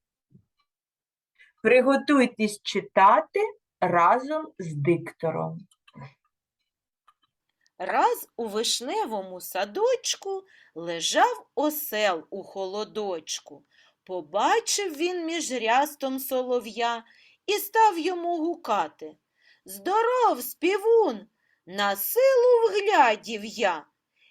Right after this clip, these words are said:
Speaker 2: Який маленький ти, а кажуть, що горлатий! Ану, лишень, утни!» Казали у дворі індики,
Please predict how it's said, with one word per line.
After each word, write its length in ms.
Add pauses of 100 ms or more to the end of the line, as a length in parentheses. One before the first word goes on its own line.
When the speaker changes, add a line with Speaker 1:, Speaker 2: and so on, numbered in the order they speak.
Speaker 2:
Який 640
маленький 1000
ти, 320 (220)
а 200
кажуть, 640
що 380
горлатий! 1080 (300)
Ану, 600
лишень, 600 (320)
утни!» 720 (680)
Казали 840
у 200
дворі 720
індики, 920